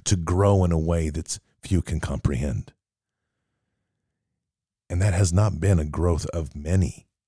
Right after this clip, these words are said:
It's growing in ranks, but those that really endured the trial,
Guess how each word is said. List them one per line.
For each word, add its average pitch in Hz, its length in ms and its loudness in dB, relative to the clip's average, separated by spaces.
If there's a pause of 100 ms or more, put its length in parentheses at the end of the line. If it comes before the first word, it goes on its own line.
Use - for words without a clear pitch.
(600)
It's - 240 -4
growing 73 600 2
in 65 180 -6
ranks, 98 460 -2
but - 260 -8
those 127 320 0
that 92 120 0
really 98 540 0
endured 90 540 4
the 76 80 -6
trial, 80 540 -2